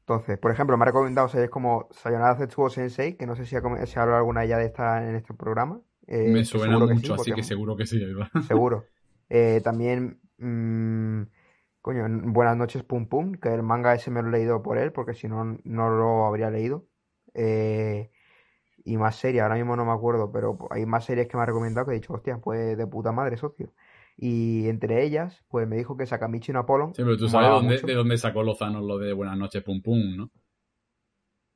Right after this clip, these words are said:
Speaker 2: Por Dayo. O sea, es, este, es que vaya, o sea, no lo dudes, tío. No lo dudes.
Speaker 1: Bueno, pues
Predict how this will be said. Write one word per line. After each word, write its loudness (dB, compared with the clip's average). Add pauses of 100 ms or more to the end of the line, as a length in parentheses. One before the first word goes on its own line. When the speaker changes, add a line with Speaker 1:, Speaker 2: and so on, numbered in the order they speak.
(120)
Speaker 2:
Por 0
Dayo. 0 (300)
O -12
sea, -6
es, -12
este, -6
es -12
que 0
vaya, -2 (460)
o -12
sea, -4
no 0
lo 2
dudes, -4
tío. -6 (880)
No 2
lo 4
dudes. 6
Speaker 1:
Bueno, 4
pues -2